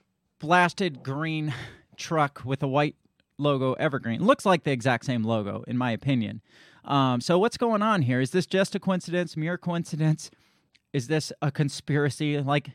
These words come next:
y'all know my brain likes to go to, straight to the conspiracy theories. I try to keep 'em at bay for this show, 'cause this isn't a conspiracy theory podcast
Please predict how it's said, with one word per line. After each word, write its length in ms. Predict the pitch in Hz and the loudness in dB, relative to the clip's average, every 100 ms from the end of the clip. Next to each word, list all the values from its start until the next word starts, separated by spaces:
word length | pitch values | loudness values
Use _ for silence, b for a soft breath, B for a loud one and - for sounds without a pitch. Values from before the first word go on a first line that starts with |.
| - | -6
y'all 280 | 135 175 165 | 0 2 2
know 400 | 151 143 139 - _ _ _ _ _ _ _ _ _ | 2 2 0 -2 _ _ _ _ _ _ _ _ _
my 220 | 123 135 | 0 0
brain 380 | 131 131 127 120 | 2 0 2 0
likes 240 | 117 113 | -2 -4
to 100 | - | -8
go 460 | 120 120 117 113 113 - | -4 -2 0 0 -2 -6
to, 460 | - 127 123 113 - | -8 -4 -2 -4 -6
straight 320 | - 214 - | -2 0 0
to 100 | - | -6
the 80 | 139 | -8
conspiracy 600 | 120 - 113 107 - 113 | -6 -6 -4 -4 -4 -6
theories. 500 | 110 107 101 104 - _ _ _ _ _ _ | -4 -2 -2 -4 -10 _ _ _ _ _ _
I 120 | 139 | -2
try 220 | 139 165 156 | 0 2 2
to 60 | |
keep 240 | - 151 135 | 0 -2 0
'em 100 | 127 | 0
at 180 | 120 | 0
bay 200 | 127 120 | 0 0
for 140 | 117 120 | 0 -4
this 180 | 113 - | -6 -6
show, 420 | - 113 110 110 b b b | -4 -2 -2 -4 b b b
'cause 60 | 135 | -6
this 180 | 131 | -4
isn't 200 | 175 240 | -4 -4
a 60 | 202 | -4
conspiracy 600 | - 156 151 131 123 131 | -4 -6 -2 -2 -2 -4
theory 260 | 117 120 110 | -4 -2 -2
podcast 640 | - 107 101 113 104 98 | -4 -6 -4 -4 -2 -4